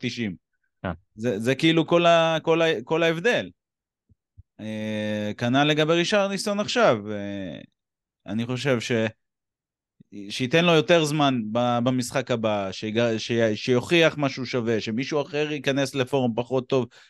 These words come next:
Speaker 1: ואז הוא יקבל את ה-, את ההזדמנות. אבל הוא היה בפורום לא טוב. הוא הביא אחלה של, אה, קאמבק בשבילנו.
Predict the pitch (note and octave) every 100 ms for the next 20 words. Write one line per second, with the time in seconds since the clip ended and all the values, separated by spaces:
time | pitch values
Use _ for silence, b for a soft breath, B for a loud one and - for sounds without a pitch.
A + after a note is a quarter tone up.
0 | b C3+ C3+ C3+ C#3 C3+ B2+ C3 B2+ B2+
1 | A#2+ A#2+ A#2 A2+ B2 A#2+ A2 A#2 G#2+ G#2
2 | G#2 B2+ E3+ E3+ - F3+ E3 D3+ B2+ A#2+
3 | G2+ - _ _ _ _ _ _ - A#2
4 | F3 F#3 E3+ E3 F3+ E3+ E3 C#3 C3 B2
5 | A#2+ A#2 A2+ G#2+ _ _ - D3 D3 B2
6 | A2 - - A#2 A2 A#2 A#2 A2 G2+ G2+
7 | -